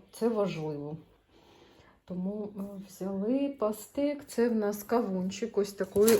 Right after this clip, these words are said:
такий він, я думаю, десь три кіло буде в нього. Гарний, брали перед тим, тому не сумніваюся, що буде смачно. Три двадцять дев'ять коштує поштучно, тому ваг-, власне, тому я вагу його і не знаю.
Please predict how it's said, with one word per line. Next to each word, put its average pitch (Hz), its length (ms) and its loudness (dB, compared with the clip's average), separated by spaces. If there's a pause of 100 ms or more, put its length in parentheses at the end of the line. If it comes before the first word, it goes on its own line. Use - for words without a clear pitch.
(140)
такий 233 460 4
він, 185 280 0 (160)
я 175 120 2
думаю, 175 400 -2
десь 170 240 0
три - 240 0
кіло 180 380 0
буде 185 380 0
в 226 60 0
нього. 254 400 0 (640)
Гарний, 269 440 4
брали 226 380 4
перед 208 380 -2
тим, 285 300 2
тому 208 540 -4 (880)
не 208 160 -6
сумніваюся, 220 640 -2
що - 140 -10
буде 202 240 -2
смачно. 247 560 0
Три 247 240 0
двадцять 226 480 -2
дев'ять 226 440 4
коштує 175 520 -4
поштучно, 269 760 2
тому 202 280 -2
ваг-, 196 500 -2
власне, 202 400 0
тому 202 280 0
я 190 220 4
вагу 185 480 0
його 180 380 -4
і 185 180 -2
не 202 180 -2
знаю. 165 420 -6